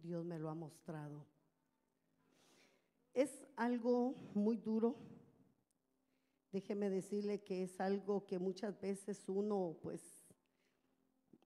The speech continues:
no quisiera decirlo, pero hay algo que lo compromete a hacerlo,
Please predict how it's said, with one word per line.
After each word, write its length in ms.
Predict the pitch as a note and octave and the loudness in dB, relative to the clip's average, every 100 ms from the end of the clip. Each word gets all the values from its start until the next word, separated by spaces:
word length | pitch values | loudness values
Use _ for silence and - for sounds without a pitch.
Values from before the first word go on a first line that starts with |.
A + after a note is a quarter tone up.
| - | 2
no 240 | A#3 D4+ | 8 8
quisiera 640 | D4 C#4+ - B3+ A3 E3+ - - - E3+ | 6 -4 -2 0 0 -4 -10 -20 -10 -8
decirlo, 520 | D#3 F#3 E3 D#3 C#3 - _ _ _ _ _ _ _ _ _ _ _ | -6 -4 -4 -6 -12 -16 _ _ _ _ _ _ _ _ _ _ _
pero 180 | G3 E3+ | 0 2
hay 160 | E3+ | 0
algo 280 | F#3 F3+ F3 | -2 -2 -4
que 120 | F#3 | -2
lo 160 | E3+ E3 | -2 -2
compromete 640 | E3+ D#3+ E3 D3+ D#3+ - | -4 -4 -4 -4 -6 -6
a 40 | E3 | -10
hacerlo, 480 | - C#3+ C#3 - | -8 -10 -12 -18